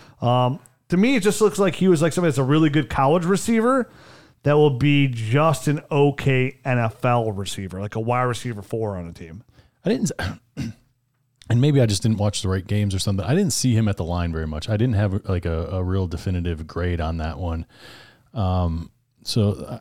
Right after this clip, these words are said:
Speaker 2: I, I can't really comment on that. I think, I think I'm, I'm with you on the routes. I think he's got a long way to go there. I think he was a bit limited.
Speaker 1: Long
Speaker 2: Um,
Speaker 1: way.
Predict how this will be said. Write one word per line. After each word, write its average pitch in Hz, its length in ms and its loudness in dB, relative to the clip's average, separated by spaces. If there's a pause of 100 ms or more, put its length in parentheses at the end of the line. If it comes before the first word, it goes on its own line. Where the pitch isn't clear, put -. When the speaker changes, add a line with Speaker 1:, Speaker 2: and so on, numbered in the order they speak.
Speaker 2:
I, - 60 -4
I - 40 2
can't 156 200 -4
really 113 180 2
comment 113 380 2
on 110 80 4
that. 120 160 2
I 131 60 2
think, - 340 -2 (460)
I 117 80 2
think 131 240 4
I'm, 113 220 4
I'm 120 160 2
with 131 220 2
you 131 80 4
on 120 100 4
the 107 80 4
routes. 95 340 0
I 98 80 0
think 95 160 0
he's 92 160 -2
got 92 140 0
a 87 40 0
long 82 280 -2
way 87 120 0
to 82 80 -4
go 82 200 -4
there. 85 140 -2
I 85 40 -4
think 85 180 -8
he 85 60 -6
was 82 140 -6
a 90 140 -6
bit 87 180 -6
limited. 85 560 -4
Speaker 1:
Long 92 260 -4
Speaker 2:
Um, 98 60 -6
Speaker 1:
way. 95 160 -10